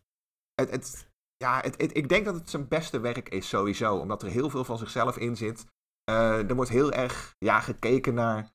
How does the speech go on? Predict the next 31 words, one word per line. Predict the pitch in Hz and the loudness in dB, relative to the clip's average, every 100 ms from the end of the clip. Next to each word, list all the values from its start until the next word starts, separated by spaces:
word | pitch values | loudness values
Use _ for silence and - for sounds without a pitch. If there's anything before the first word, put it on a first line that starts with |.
| - - - | -4 -2 2
naar | 120 120 | 8 8
de | |
maatschappij. | 123 120 - - - 117 | 8 4 4 2 4 6
Het | 120 | 4
zijn | - 123 | 2 2
een | |
beetje | 123 123 - | 2 2 0
tijdsdocumenten | - 123 127 120 117 113 113 113 | 4 6 6 4 4 2 0 0
die | 120 - | 0 2
eigenlijk | 117 123 123 | 0 2 -2
anno | - 131 117 | 0 0 2
nu | 117 135 | 2 0
nog | 110 | -2
steeds | - 117 113 | -2 0 0
werken. | 104 104 113 110 | 0 0 2 2
Hè? | 117 | 0
Benetton | 107 120 113 117 107 101 - - - | 4 4 4 0 0 -2 -10 -20 -6
bestaat | - - 110 120 | -2 8 10 10
misschien | 113 - 120 | 4 0 2
niet | 113 | 2
meer, | 113 117 123 | 4 6 6
maar | 110 107 | 4 4
je | 107 | 4
zou | - 107 | 6 6
het | 107 | 6
ook | 110 107 | 4 2
weer | 104 | 0
kunnen | - 101 | 0 0
betrekken | 104 107 101 104 | 0 0 2 2
nu | 110 | 4
op | 110 101 - | 6 4 2